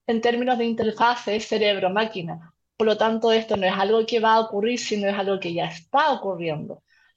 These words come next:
de forma bastante primitiva, pero está empezando a ocurrir. Hay sillas de ruedas que están siendo manejadas por la cabeza de pacientes que sufren Parkinson, que mejoran a través de la estimulación directa de la médula espinal,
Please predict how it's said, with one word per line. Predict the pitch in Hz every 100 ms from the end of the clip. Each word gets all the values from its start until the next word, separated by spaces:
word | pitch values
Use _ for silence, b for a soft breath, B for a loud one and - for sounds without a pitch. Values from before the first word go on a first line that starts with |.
| _
de | 294
forma | 320 339 330
bastante | 320 285 247
primitiva, | 285 277 285 269 233 214 233 277 -
pero | 262 233
está | 220 208
empezando | 202 220 226 226
a |
ocurrir. | 220 214 226 226 B B B B
Hay | 233 254 269
sillas | - 262 277
de | 254 220
ruedas | 240 269 254
que | 254
están | 226 240
siendo | 233 240 247
manejadas | 233 220 226 240 240
por | 220
la | 190
cabeza | 190 202 254 254 214
de | 208
pacientes | 202 226 226 254
que | 226
sufren | 220 233 220 214 214
Parkinson, | 240 254 247 202 202 208 214 _ _ -
que | 233
mejoran | 214 - 302 294 220
a |
través | 202 208 208
de |
la | 214
estimulación | 214 202 196 196 - 226
directa | 196 196 226 294
de | 277
la | 269
médula | 254 262 254
espinal, | 254 - 240 247